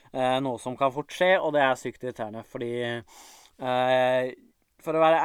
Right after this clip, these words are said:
ærlig da, jeg, eh, hadde en litt bedre appell enn dem. Ikke for å skryte, men jeg, jeg, jeg føler at jeg var litt mer klar enn dem. Og al-, jeg hadde ikke hisset meg opp så veldig om dette her, hadde ikke vært for at den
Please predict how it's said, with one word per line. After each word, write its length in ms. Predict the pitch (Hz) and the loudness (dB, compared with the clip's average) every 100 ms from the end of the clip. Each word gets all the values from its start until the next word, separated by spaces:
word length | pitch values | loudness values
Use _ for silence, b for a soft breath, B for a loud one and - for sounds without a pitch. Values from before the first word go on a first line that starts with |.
| 151 | 2
ærlig 180 | 117 123 | 2 2
da, 140 | 127 | 2
jeg, 360 | 117 120 117 127 131 | 2 -2 -2 -4 -6
eh, 60 | 131 - b b b b _ _ - - - | -6 -12 b b b b _ _ -8 -8 -2
hadde 180 | 170 147 | 0 2
en 100 | 147 | 0
litt 200 | 131 - | -2 -2
bedre 240 | 127 107 | 0 0
appell 260 | 110 135 107 | 0 -2 -6
enn 80 | 104 | -6
dem. 140 | 127 123 151 156 | -6 -4 -4 -4
Ikke 160 | 175 175 | -6 -2
for 80 | 202 | -2
å 80 | |
skryte, 380 | 202 233 202 233 | -4 -6 -6 -8
men 160 | 214 220 | -12 -10
jeg, 120 | 220 - | -10 -8
jeg, 200 | 220 202 | -6 0
jeg 160 | 196 190 | 0 4
føler 400 | 220 180 131 135 | 6 8 8 4
at 140 | 131 | 2
jeg 80 | 170 | 2
var 220 | 143 147 | 2 2
litt 140 | 151 156 | 0 -4
mer 140 | 151 147 | -8 -6
klar 220 | 143 113 | -6 -6
enn 80 | 117 | -2
dem. 160 | 147 151 b b b b | -2 -2 b b b b
Og 380 | 156 160 165 147 _ _ _ - - | 6 8 8 4 _ _ _ -10 0
al-, 220 | 156 151 | 0 2
jeg 100 | 175 | 6
hadde 200 | 165 156 | 6 6
ikke 160 | - 190 | 0 -6
hisset 400 | - - 127 - | -8 -8 -10 -4
meg 160 | 113 117 | 0 0
opp 120 | - | -2
så 120 | - 160 | -2 0
veldig 320 | 139 107 113 | 0 -2 -6
om 100 | 127 | -4
dette 160 | 120 135 | -2 2
her, 120 | 143 | 2
hadde 140 | 135 120 | 2 0
ikke 120 | 131 | -4
vært 180 | 113 - | -4 -2
for 140 | 131 | -2
at 120 | 127 | 0
den 220 | 127 139 | -2 -2